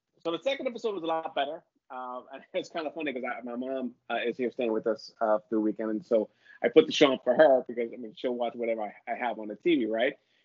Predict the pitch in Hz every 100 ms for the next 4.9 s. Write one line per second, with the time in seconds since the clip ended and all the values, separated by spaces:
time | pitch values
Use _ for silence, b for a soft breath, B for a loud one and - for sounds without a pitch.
0 | _ 127 123 123 123 - 156 170 170 180
1 | 165 170 226 233 226 214 185 175 143 139
2 | - _ - 123 127 156 156 - - 147
3 | 151 151 143 - - 330 359 294 349 262
4 | 240 262 277 202 196 240 - - 127